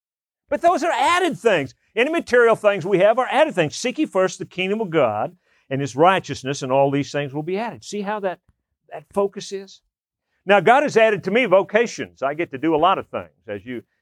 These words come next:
as you heard, I'm the pastor of the only church in town, Winchester Community Church, and that's what I do on Sunday mornings. And yes, this is the way I dress on Sunday mornings.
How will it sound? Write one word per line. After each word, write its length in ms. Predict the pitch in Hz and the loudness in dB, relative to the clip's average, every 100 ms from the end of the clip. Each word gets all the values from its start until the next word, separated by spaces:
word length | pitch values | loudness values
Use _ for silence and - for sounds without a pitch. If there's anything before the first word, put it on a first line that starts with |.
| _ | _
as 140 | 120 | -2
you 80 | 113 | 0
heard, 160 | 131 151 | 2 2
I'm 140 | 120 | 2
the 60 | 117 | -2
pastor 400 | - 147 151 151 | 2 2 2 -2
of 60 | 127 | -2
the 60 | |
only 200 | 135 147 | -2 -4
church 260 | 139 147 139 | -6 -8 -8
in 120 | 135 | -6
town, 280 | 139 139 151 | -2 -2 -4
Winchester 400 | 131 135 131 135 | -8 -8 -10 -12
Community 380 | 127 131 135 131 | -12 -10 -10 -12
Church, 380 | - 127 143 | -8 -8 -8
and 100 | 104 | -14
that's 160 | 104 113 | -16 -14
what 80 | 127 | -10
I 80 | 117 | -8
do 220 | 113 127 | -6 -8
on 160 | 123 123 | -8 -10
Sunday 240 | 127 123 | -10 -8
mornings. 400 | 120 117 139 143 _ _ _ _ _ 113 | -4 -4 -4 -8 _ _ _ _ _ -6
And 220 | 127 123 | -6 0
yes, 340 | 143 190 - | 2 2 0
this 260 | - 190 185 | 0 0 0
is 120 | 175 | -2
the 80 | 180 | 2
way 180 | 170 175 | 4 6
I 80 | 170 | 4
dress 380 | 139 160 160 | 4 2 2
on 160 | 170 143 | 0 0
Sunday 300 | - 175 175 | 0 2 2
mornings. 640 | 165 202 185 98 _ - | 4 2 2 -6 _ -20